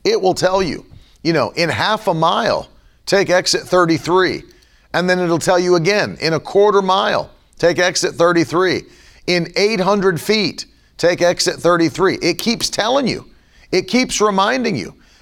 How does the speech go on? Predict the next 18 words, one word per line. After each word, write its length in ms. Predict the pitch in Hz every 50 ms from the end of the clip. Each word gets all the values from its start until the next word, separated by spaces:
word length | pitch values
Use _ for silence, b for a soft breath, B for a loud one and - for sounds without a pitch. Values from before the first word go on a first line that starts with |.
| b b
As 220 | - 190 208 170 156
you 80 | 214
get 240 | 185 180 196 - -
closer 560 | - - 214 226 240 254 240 - - 214 220
and 120 | 220 208 196
closer 680 | - - 202 226 240 254 247 - - 170 156 165 b b b b b b
to 100 | - - 175
that 220 | 180 180 175 151
decision, 600 | 156 156 - - 208 247 262 214 143 160 165 - -
it 240 | - 185 180 - -
keeps 380 | - - 240 240 - - -
letting 320 | 196 202 196 190 196 190 185
you 100 | 185 180
know. 380 | 196 220 240 - - - - - _ _ _ _
See, 140 | - - 202
that's 260 | 180 196 233 226 -
the 100 | - 185
key. 440 | 147 - - 247 240 180 117 - B